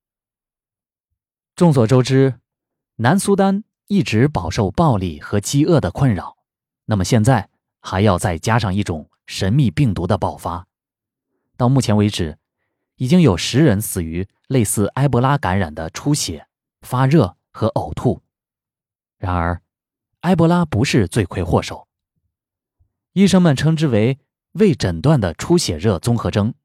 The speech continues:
去年，苏丹达尔富尔有一百二十九人死于不明原因的疾病，目前还不知道是否是同一种疾病。感染者中的血样中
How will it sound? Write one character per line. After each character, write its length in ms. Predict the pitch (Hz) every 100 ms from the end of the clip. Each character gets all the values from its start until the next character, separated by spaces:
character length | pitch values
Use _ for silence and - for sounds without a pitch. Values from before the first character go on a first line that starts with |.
| _ _ _ _ _ _ _ _ _
去 180 | - 143
年， 280 | 92 98 - _ _ _ _ _ _ _ _ -
苏 220 | - 196
丹 240 | 196 190
达 120 | 101
尔 200 | 147 117
富 160 | - 185
尔 260 | 123 - _ _ -
有 240 | 104 92
一 120 | 185 180
百 120 | 101
二 160 | 170 147
十 140 | 151
九 160 | 139 78
人 180 | 80
死 220 | 104 - 87
于 220 | 76 82
不 240 | - 127
明 220 | 85 80
原 180 | 92 82
因 100 | 107
的 120 | 107
疾 180 | - 87
病， 220 | 82 87 - _ _ _ _ _ _ _ -
目 160 | 185
前 240 | 156 131 160
还 180 | -
不 140 | 151 190
知 140 | 185
道 180 | 170 92
是 240 | - 185
否 180 | - 80
是 260 | 78 92 80
同 240 | - - 98
一 120 | 156
种 200 | 90 76 -
疾 180 | 82
病。 180 | 78 80 - _ _ _ _ _ _ _ _ _
感 140 | 156
染 140 | 190 175
者 100 | 104
中 140 | 143
的 80 | 131
血 220 | - 156
样 180 | 113 90
中 240 | 107 120